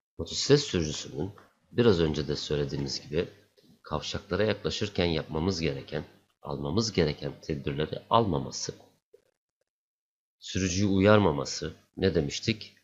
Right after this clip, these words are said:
Korna, selektörle geldiğimizi belli etmemiz gerekiyor. Ama çok çok önemli, en önemli şey hızını azaltmaması. Aksine hızını arttırarak devam etmesi bu kazanın sebeplerinden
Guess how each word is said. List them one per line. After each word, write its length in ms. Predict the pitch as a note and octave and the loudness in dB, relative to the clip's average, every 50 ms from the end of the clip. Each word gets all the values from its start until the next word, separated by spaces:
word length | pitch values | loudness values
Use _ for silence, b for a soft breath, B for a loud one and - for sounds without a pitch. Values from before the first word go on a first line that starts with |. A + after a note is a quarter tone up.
| _ _ _ | _ _ _
Korna, 380 | - F#2 F2 F2 E2 D#2+ E2+ | 2 4 6 6 6 4 2
selektörle 840 | E2 - - - D#2+ D#2 E2 E2 - - - G#2+ G2+ E2 C#2+ D2 D#2+ - - - - _ _ _ _ _ _ - - | 0 0 -2 0 0 2 0 -2 -2 0 2 2 2 4 2 0 -4 -6 -8 -16 -20 _ _ _ _ _ _ -16 -6
geldiğimizi 720 | - - D#2 D#2+ D#2+ D#2 E2 D#2 D#2 D2+ C#2 C2+ F2+ G#2 A2 - - _ _ _ _ _ _ _ _ _ _ _ _ _ _ _ | -2 0 2 2 2 2 2 2 2 2 0 -2 -4 -6 -6 -10 -18 _ _ _ _ _ _ _ _ _ _ _ _ _ _ _
belli 360 | D#2+ D#2+ D#2 D#2+ E2+ A2 A2 G#2 - _ _ _ _ _ _ _ _ - | 0 2 2 2 0 0 0 -2 -8 _ _ _ _ _ _ _ _ -8
etmemiz 540 | - D2+ - - - D#2 D2+ D#2 D2+ C#2 C#2 | -8 -8 -6 -4 -2 0 0 0 -2 -2 -4
gerekiyor. 580 | - C#2+ C#2 C#2 - - - E2 - - - - - _ - _ _ _ _ _ _ _ _ _ _ _ _ _ _ _ _ _ _ | -4 -4 -6 -6 -8 -4 -2 -2 -2 -2 -4 -12 -20 _ -20 _ _ _ _ _ _ _ _ _ _ _ _ _ _ _ _ _ _
Ama 280 | - F#2 E2+ C2+ - - _ _ _ _ _ | -4 -4 -4 -4 -6 -12 _ _ _ _ _
çok 300 | - C3+ C#3 C#3+ - - | 2 2 2 2 2 -2
çok 220 | - F#2 - - | -4 -4 -2 -2
önemli, 360 | D#2+ C#2+ C#2+ C2+ C#2 C#2 - - | -2 -2 -2 -2 -4 -4 0 4
en 180 | A2 D3 E3 | 6 8 8
önemli 360 | E3 D3 B2 G#2 F2 D2+ C#2 | 8 8 8 6 4 2 -2
şey 180 | - - - - - - _ _ - | -4 -8 -10 -12 -12 -18 _ _ -6
hızını 420 | - E2 C#2+ C#2+ E2+ G#2 B2+ - | -6 -4 -2 2 6 6 6 6
azaltmaması. 1000 | - D#2+ D2+ - F2+ F2+ - - - - C2 C2 C2+ C2 - - - B1+ - - - | 4 0 0 2 0 0 0 -4 -10 -14 -14 -12 -12 -12 -12 -12 -14 -14 -10 -2 0
Aksine 440 | G2+ A2+ - - - - D2 D2+ | 0 0 0 -2 -2 -2 -2 -2
hızını 680 | F2+ A2+ - - - F2+ E2+ D2+ D2+ C#2+ F2 A2+ - - | -2 -4 -4 -4 -2 -2 0 0 -2 -2 -2 -2 -2 -4
arttırarak 680 | - - - - - - F#2+ A2+ D3 C3+ G2 - - - | -4 -6 -8 -10 -2 2 4 4 4 4 2 0 -4 -6
devam 320 | C#2 C2+ C2 C2 C2 C2 | -6 -6 -8 -10 -10 -10
etmesi 500 | C2 - - - - - - - A2+ - - _ _ _ _ _ _ _ _ _ | -12 -10 -12 -12 -10 -8 -6 -6 -8 -8 -12 _ _ _ _ _ _ _ _ _
bu 60 | - - | -4 0
kazanın 420 | - A#2 F2+ E2+ E2+ D#2+ D2+ D#2+ | 0 2 2 2 2 2 2 0
sebeplerinden 880 | D#2 - - D#2+ C#2+ C#2+ C#2 - - - C2+ C2+ C2+ C2+ C#2+ D#2 E2 | -2 -2 -2 0 0 0 -2 -4 -6 -8 -8 -6 -6 -4 -4 -4 -4